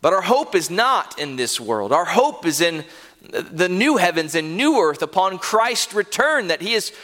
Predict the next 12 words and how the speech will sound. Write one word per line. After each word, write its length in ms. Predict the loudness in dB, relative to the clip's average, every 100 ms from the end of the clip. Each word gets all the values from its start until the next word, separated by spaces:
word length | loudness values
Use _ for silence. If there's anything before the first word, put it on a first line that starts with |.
| -16
promised 720 | -4 2 2 2 0 0 0
us 300 | 0 0 -4
in 240 | -6 -6 -4
victory. 800 | -2 -2 0 -2 -2 -4 -8 -16 _ _ _ _ _ _
And 140 | -8
friends, 300 | -2 -2 -2
in 220 | -4 -2
that 200 | 0 0 -2
hope, 360 | -4 -4 -4
we 140 | -8 -4
must 420 | -2 -2 -4 -10
remain 540 | -10 -6 -6 -8 -12